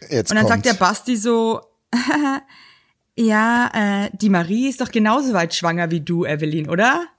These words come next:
Speaker 2: Und dann sag ich so, "Äh, nee, stimmt nicht." Weil er mir damit sagen wollte, die ist aber noch nicht so
Speaker 1: <laughs>
Speaker 2: gewampert wie du. Und da muss ich sagen, es ist einfach n-, not fair.
Speaker 1: <laughs>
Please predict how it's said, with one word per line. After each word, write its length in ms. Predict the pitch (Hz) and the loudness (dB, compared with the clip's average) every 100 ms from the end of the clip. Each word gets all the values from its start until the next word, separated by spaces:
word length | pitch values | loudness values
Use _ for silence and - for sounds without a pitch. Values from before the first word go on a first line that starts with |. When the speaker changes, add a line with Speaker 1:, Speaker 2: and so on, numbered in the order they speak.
| _ _ _ _ _ - _ _ - _ - | _ _ _ _ _ -20 _ _ -20 _ -8
Speaker 2:
Und 140 | 170 175 | 0 2
dann 100 | 165 | 2
sag 180 | 170 165 | 0 0
ich 120 | 160 | -2
so, 440 | 165 165 160 156 - _ _ _ _ _ _ - | -2 0 0 -2 -8 _ _ _ _ _ _ -8
"Äh, 380 | 165 160 170 156 | -6 -4 -6 -2
nee, 420 | 190 247 165 220 302 - - | 0 2 4 2 -2 -8 -10
stimmt 340 | - 208 202 | -2 2 2
nicht." 380 | 240 311 - - - - - - - | 2 0 -2 -10 -16 -20 -20 -18 0
Weil 260 | 185 196 | 2 4
er 60 | 247 | 4
mir 100 | 226 | 4
damit 220 | 208 190 | 2 0
sagen 360 | - 165 190 214 | -2 -2 0 0
wollte, 360 | 214 220 226 | 0 2 0
die 180 | 190 202 | 0 -2
ist 100 | 196 | 0
aber 140 | 226 214 | 2 4
noch 100 | 220 | 4
nicht 220 | 262 - | 2 2
so 320 | 185 160 151 - - - | 2 2 0 -4 -18 -16
Speaker 1:
<laughs> 240 | - - | -14 -6
Speaker 2:
gewampert 600 | 165 156 165 - 131 156 | -2 0 0 -2 -4 -2
wie 80 | 156 | -2
du. 240 | 147 147 147 - _ _ _ _ _ _ _ _ - _ _ - _ _ - _ _ - - | -2 -2 -6 -10 _ _ _ _ _ _ _ _ -20 _ _ -20 _ _ -20 _ _ -20 -4
Und 140 | 180 | 2
da 100 | 196 | 4
muss 140 | 233 254 | 2 0
ich 120 | 254 | 0
sagen, 480 | 226 220 220 226 226 | 2 4 4 2 0
es 160 | 208 | -2
ist 240 | 202 - - | -6 -8 -2
einfach 480 | 170 170 196 196 - - | -2 0 -2 -2 -4 -6
n-, 520 | 226 165 - - 170 | -4 -4 -6 -4 0
not 240 | 170 175 - | 2 2 0
fair. 480 | - 170 139 123 | -2 0 0 -4
Speaker 1:
<laughs> 60 | 156 | -8